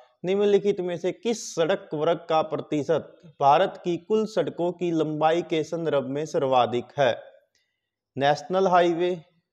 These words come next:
यानी राष्ट्रीय महामार्ग, स्टेट हाईवे यानी राज्य महामार्ग, प्रमुख जिला सड़कें, मेजर डिस्ट्रिक्ट रोड्स, और डी कहता है ग्रामीण सड़कें, विलेज रोड्स। तो राइट आंसर is सी भाग।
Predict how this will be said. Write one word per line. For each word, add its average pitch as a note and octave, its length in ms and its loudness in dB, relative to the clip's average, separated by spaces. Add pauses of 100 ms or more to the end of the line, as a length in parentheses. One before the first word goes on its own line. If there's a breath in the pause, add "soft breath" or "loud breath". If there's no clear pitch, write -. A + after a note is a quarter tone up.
(120)
यानी D3+ 220 -2
राष्ट्रीय D3 440 2
महामार्ग, D#3+ 680 0
स्टेट F#3 440 0
हाईवे D#3 680 0
यानी D#3 240 -2
राज्य D3 360 2
महामार्ग, C#3+ 560 0 (520 soft breath)
प्रमुख G3 460 2
जिला D3+ 360 4
सड़कें, C#3+ 680 -2
मेजर E3 400 2
डिस्ट्रिक्ट C#3+ 400 -4
रोड्स, C#3 340 4 (600)
और C#3+ 260 4
डी F3+ 200 2
कहता D3 380 2
है C#3+ 300 0
ग्रामीण D3+ 440 4
सड़कें, A#2+ 520 -6
विलेज D3+ 420 2
रोड्स। B2 540 2 (500)
तो D3 100 0
राइट D3+ 300 4
आंसर D3 500 -2
is G3+ 60 -2 (840)
सी F#3 380 -4
भाग। C3 520 0